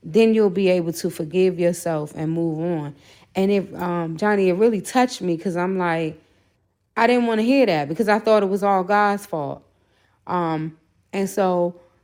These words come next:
you know, I talked to God, I cried, I prayed, and I told him I was pissed. You know, I, I was like, "I'm pissed, and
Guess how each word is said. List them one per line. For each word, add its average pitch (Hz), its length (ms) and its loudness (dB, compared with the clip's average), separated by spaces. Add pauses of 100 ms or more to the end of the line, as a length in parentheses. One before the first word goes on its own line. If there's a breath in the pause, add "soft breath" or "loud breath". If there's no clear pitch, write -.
(320 soft breath)
you 226 100 -2
know, 208 140 2
I 220 100 2
talked 226 300 0
to 208 60 -6
God, 202 280 2
I 165 80 0
cried, 202 480 -2
I 185 80 0
prayed, 208 300 0
and 208 100 -2
I 285 60 0
told 254 240 -2
him 214 120 -2
I 254 100 0
was 175 180 -2
pissed. 196 480 -2
You 220 100 -2
know, 220 80 0
I, 226 360 2
I 247 40 2
was 226 140 -2
like, 185 160 -6
"I'm 226 180 -4
pissed, 247 340 2
and 170 160 -6